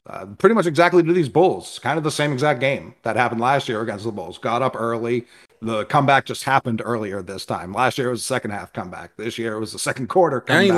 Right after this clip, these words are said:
Speaker 2: learned y'all's lesson yet, man?
Speaker 1: No. Mm-mm.
Speaker 2: What an unserious bunch. They said Grant Williams played how many minutes and had how many points?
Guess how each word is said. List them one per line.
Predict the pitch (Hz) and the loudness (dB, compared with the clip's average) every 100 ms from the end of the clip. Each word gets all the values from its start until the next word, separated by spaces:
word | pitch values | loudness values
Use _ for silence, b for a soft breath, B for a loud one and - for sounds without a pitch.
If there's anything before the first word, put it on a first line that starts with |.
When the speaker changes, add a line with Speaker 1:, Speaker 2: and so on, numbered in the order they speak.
| 190 | 6
Speaker 2:
learned | 190 | 6
y'all's | 185 175 | 4 4
lesson | 180 202 208 | 4 4 2
yet, | 185 208 220 | 0 0 0
man? | 202 226 277 | -4 -2 0
Speaker 1:
No. | 139 123 113 175 - _ 147 | 0 0 -2 -6 -12 _ -10
Mm-mm. | 151 131 113 131 - _ _ _ _ _ _ _ _ _ _ _ _ _ | -10 -6 -6 -8 -12 _ _ _ _ _ _ _ _ _ _ _ _ _
Speaker 2:
What | 170 | -6
an | 101 | -4
unserious | 101 113 - 120 110 107 98 | -2 -4 -4 -2 0 0 -2
bunch. | 92 113 90 | 2 2 2
They | 113 135 | 0 2
said | 104 87 | 2 4
Grant | 123 120 | 4 6
Williams | 127 127 104 | 6 6 4
played | - 101 87 | 4 4 6
how | 139 | 4
many | 214 214 226 | 4 4 4
minutes | 247 262 226 | 4 2 2
and | 127 | 4
had | 127 107 | 4 6
how | 160 | 4
many | 254 262 | 6 4
points? | 269 311 359 320 | 4 6 4 2